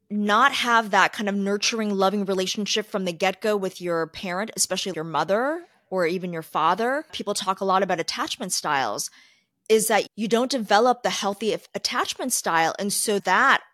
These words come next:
also affects how you deal with relationships, not even romantic relationships, just relationships with people at work, your friendships,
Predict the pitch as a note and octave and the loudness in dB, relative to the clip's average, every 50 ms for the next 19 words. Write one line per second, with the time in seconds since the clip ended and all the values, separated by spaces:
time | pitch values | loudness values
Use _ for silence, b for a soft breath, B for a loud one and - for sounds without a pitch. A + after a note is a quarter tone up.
0 | _ - G3 A#3 C#4+ F4 - - - G3 E3+ - F#3 F#3 - - G3 F3 - - | _ 0 2 2 2 2 2 0 0 0 -2 -4 -6 -10 -4 -2 -2 0 0 0
1 | - - - - G#3 F#3+ F#3+ E3+ E3+ F3+ F3+ F3+ F3 F3 D3+ F#3 F#3 F3+ F3 D#3 | -2 -2 -2 -2 -2 -2 -2 -2 -6 -4 -2 -2 -2 -2 -4 -4 -4 -4 -4 -4
2 | E3+ F3 - - F3+ F#3 A#3+ D#4 D4+ - - A#3+ G#3 G3+ - - - G#3 F3+ E3+ | -6 -8 -8 -8 -8 -6 -6 -4 -4 -4 -4 -2 -2 -2 -2 0 0 0 0 0
3 | D#3+ - - - - - G3+ G#3+ C4+ G#4 F4+ B3 F#3+ E3+ D#3+ D#3 D#3 F3 - C4+ | -2 -2 -2 -4 -2 -2 -2 -2 0 0 0 -2 -2 -2 -4 -4 -4 -6 -6 -6
4 | F#4 - F#4+ - - F#3 F3 F3+ - - F#3+ G3+ - D#3+ D#3+ - - B3+ C4 - | -4 -4 -4 -2 -2 -2 -2 -2 -4 -4 -6 -4 -4 -4 -4 -4 -6 -6 -4 -4
5 | A3+ G#3+ G#3+ A3+ A3 - A3+ A3 - A3+ G#3+ - - G3 F#3+ - - - G3+ G3+ | -4 -4 -4 -4 -6 -6 -8 -6 -4 -4 -4 -4 -4 -6 -6 -8 -10 -12 -14 -8
6 | - A3 G#3 G3+ - D#3 F3+ - - C3+ E3 G#3 C#4+ C4+ D3+ - _ b b b | -4 -2 -2 -2 0 0 -2 -2 -4 -4 -2 0 0 0 0 -4 _ b b b
7 | b b b b - E3+ F#3+ F#3 - - - B2+ F3 C4+ F#4 - - - C3 - | b b b b -8 -6 -6 -6 -6 -6 -4 -2 -2 0 2 2 2 2 0 0
8 | - - - - | 0 0 0 0